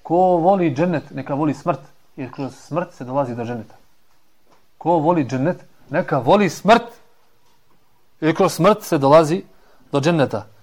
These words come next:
Kaže Abu Darda, „Uhibbul mauta, ištijaqan ila rabbi.”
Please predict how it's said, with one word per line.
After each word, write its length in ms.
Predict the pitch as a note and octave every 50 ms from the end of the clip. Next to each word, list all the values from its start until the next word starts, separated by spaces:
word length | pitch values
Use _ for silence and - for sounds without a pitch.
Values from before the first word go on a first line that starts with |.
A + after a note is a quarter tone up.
| -
Kaže 260 | - - E3 F3+ F3 F#3
Abu 140 | E3 F3
Darda, 380 | E3 F3 E3+ D3+ F3+ F#3 D3+ - -
„Uhibbul 400 | C#3 - - F#3+ D#3+ D#3+ D#3+ D3+
mauta, 340 | E3 G3 F#3+ D#3 - - - - - - - - - - - - - - - - - _ _ _
ištijaqan 640 | - B2+ - - D3+ E3 G3+ A3 A3 A3 A3+ G#3+ F#3 E3 -
ila 200 | - E3+ E3+ D#3
rabbi.” 340 | D3+ D#3+ C#3 B2 A#2 G2+